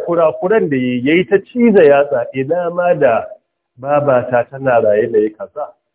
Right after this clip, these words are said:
ina ma a ce mahaifina yana raye na yi kaza," yana ciza yatsa kuma ya amince da bil haƙiƙa bai yi abin da ya dace ba.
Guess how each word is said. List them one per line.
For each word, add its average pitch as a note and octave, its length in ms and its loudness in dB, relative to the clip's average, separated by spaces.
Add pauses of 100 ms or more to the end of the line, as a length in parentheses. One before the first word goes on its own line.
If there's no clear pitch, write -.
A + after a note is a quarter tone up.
(520)
ina E3+ 340 2
ma G#3 240 4
a D3+ 160 2
ce C#3 160 -2
mahaifina B2 720 -2
yana C#3 400 0
raye A2 240 2
na B2+ 120 -2
yi B2 120 2
kaza," A#2+ 460 2 (580)
yana C3+ 260 0 (140)
ciza C#3 280 2
yatsa A2+ 440 4
kuma C3 240 -2
ya C3+ 320 2
amince D3 560 0
da G2 160 -6 (320)
bil C#3 160 -10
haƙiƙa D3+ 600 0
bai B2+ 120 4
yi D3+ 160 6
abin C3+ 240 -2
da A#2 80 -6
ya G#2+ 80 -6
dace - 380 -8
ba. - 60 -20